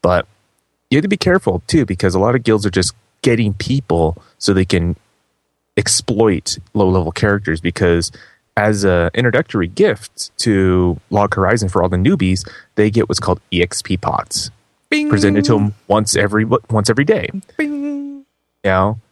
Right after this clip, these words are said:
Speaker 1: And this is, so gives them a bigger increase in E X P when they defeat a monster.
Speaker 2: It's
Speaker 1: But
Speaker 2: like, uh, what, what's that, uh, um,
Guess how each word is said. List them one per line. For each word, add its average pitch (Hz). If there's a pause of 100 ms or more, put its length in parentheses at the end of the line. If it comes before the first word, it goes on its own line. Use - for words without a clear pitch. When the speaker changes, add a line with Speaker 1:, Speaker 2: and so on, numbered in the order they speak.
(120)
Speaker 1:
And 101
this 104
is, 107
so 98
gives 98
them 95 (100)
a 98
bigger 101
increase 110
in 101
E 92
X -
P 107
when 98
they 95
defeat 95
a 98
monster. 131 (180)
Speaker 2:
It's 143
Speaker 1:
But 175
Speaker 2:
like, 139
uh, 123
what, 139
what's 135
that, 113
uh, 107 (840)
um, 113